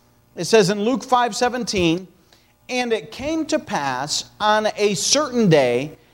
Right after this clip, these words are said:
as he was teaching, that there were Pharisees and doctors of the law sitting by, which were come out of every town of Galilee and Judea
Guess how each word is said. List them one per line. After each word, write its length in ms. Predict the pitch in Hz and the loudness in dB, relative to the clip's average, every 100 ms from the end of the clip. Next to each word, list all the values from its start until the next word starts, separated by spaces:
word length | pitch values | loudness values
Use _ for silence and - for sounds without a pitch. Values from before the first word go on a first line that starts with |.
| _ | _
as 360 | 202 254 285 - | 0 0 0 -6
he 120 | 277 | -6
was 280 | 240 214 - | -2 -2 -4
teaching, 680 | - 285 185 - 135 147 | -2 -2 0 2 4 4
that 220 | 165 208 190 | 6 6 8
there 120 | 247 | 4
were 200 | 240 202 | 4 -6
Pharisees 880 | - 269 330 247 156 - 143 185 180 | -4 -2 0 0 0 2 4 4 2
and 320 | 196 196 165 | 0 -2 0
doctors 480 | 196 254 - 285 214 | -2 -2 -6 -6 -2
of 140 | 220 | -2
the 60 | 208 | 0
law 280 | 180 160 190 | 2 2 2
sitting 480 | - 277 262 220 | 0 -4 -4 -4
by, 420 | 185 202 170 156 170 - _ | 0 2 4 2 0 -10 _
which 280 | 196 233 185 | -6 -6 -2
were 120 | 208 | -2
come 240 | 202 262 262 | -2 -2 0
out 180 | 254 220 | 2 2
of 140 | 165 | 0
every 360 | 175 233 285 277 | 2 0 -2 -8
town 400 | - 214 180 196 | -2 2 2 0
of 140 | 147 | -2
Galilee 540 | 196 226 214 160 160 | -2 -2 -4 -2 -2
and 160 | 190 180 | 0 -2
Judea 520 | 151 170 220 185 151 | -2 0 2 2 2